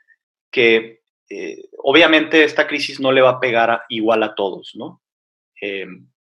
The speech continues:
no todos van a sufrirla de la misma manera. Los más afectados en, en, en la investigación que hicimos, pues como se esperaba, ¿no? Son los que tienen menos ingresos, pero también los de ingresos medios, ¿no? Por el hecho de que,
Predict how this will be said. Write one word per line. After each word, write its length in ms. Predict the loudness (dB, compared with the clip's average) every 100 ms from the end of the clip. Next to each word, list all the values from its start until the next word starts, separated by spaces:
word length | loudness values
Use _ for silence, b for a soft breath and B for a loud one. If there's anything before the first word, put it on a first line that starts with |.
| _ _ _ _
no 260 | -2 0 2
todos 480 | 6 6 4 -2 0
van 200 | 2 4
a 140 | 4
sufrirla 480 | 2 -4 -6 -2 2
de 60 | 2
la 100 | 0
misma 280 | -4 -8 -8
manera. 340 | -8 -12 -12
Los 180 | -12 -2
más 200 | -2 0
afectados 800 | -4 -4 2 4 4 0 -6 _ -12
en, 300 | -12 -12 -14
en, 240 | -16 -14
en 100 | -14
la 60 | -12
investigación 560 | -10 -8 -6 -6 -6 -10
que 80 |
hicimos, 500 | -10 -10 -10 -10 -12 _ _
pues 180 | -10 -10
como 240 | -8 -8
se 100 | -6
esperaba, 480 | -8 0 4 6 4
¿no? 160 | 0 -6
Son 180 | -6 -10
los 100 | -10
que 100 | -10
tienen 280 | -8 -6
menos 260 | -6 -6 -8
ingresos, 460 | -6 0 0 -2 -4
pero 160 | -4 -2
también 280 | -4 -2
los 120 | -2 -2
de 60 |
ingresos 460 | -2 -2 -2 -4 -2
medios, 440 | 0 2 0 -4
¿no? 180 | -6 -8
Por 100 | -6
el 120 | -6 -6
hecho 240 | -6 -4
de 140 | -4
que, 220 | -6 -12